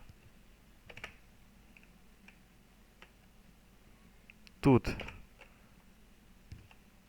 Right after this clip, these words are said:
третій турист. Тут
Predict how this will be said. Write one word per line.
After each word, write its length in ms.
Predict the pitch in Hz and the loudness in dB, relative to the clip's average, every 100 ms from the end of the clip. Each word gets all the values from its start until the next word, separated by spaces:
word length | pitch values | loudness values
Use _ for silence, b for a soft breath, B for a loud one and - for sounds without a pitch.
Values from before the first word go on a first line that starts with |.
| - - - - - - | -20 -20 -20 -18 -20 6
третій 440 | - 131 190 - 170 | 12 12 12 12 10
турист. 560 | - 151 151 147 - - - - - - - - - - - - - - - - - - - - - - - - - - - - - - - - - - - B B B B - - | 12 12 12 12 8 -4 -6 -18 -20 -20 -16 -10 -8 -10 -16 -20 -20 -20 -20 -20 -20 -20 -20 -20 -20 -18 -14 -12 -12 -14 -18 -18 -20 -16 -14 -14 -16 -18 -12 B B B B -18 0
Тут 360 | - 160 135 - | 12 12 12 12